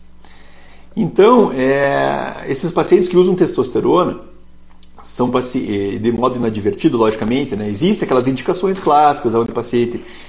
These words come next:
tem a, a disfunção sexual, onde ele tem uma alteração da função muscular, da função cognitiva, do sono,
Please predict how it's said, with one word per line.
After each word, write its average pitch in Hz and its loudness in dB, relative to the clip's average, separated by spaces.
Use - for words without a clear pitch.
tem 180 4
a, 127 0
a - 4
disfunção - -6
sexual, 151 2
onde 120 4
ele 120 -2
tem 151 -4
uma 160 -2
alteração 127 0
da 117 0
função 107 -4
muscular, 139 2
da 117 0
função 117 -8
cognitiva, 151 -2
do - -8
sono, 156 0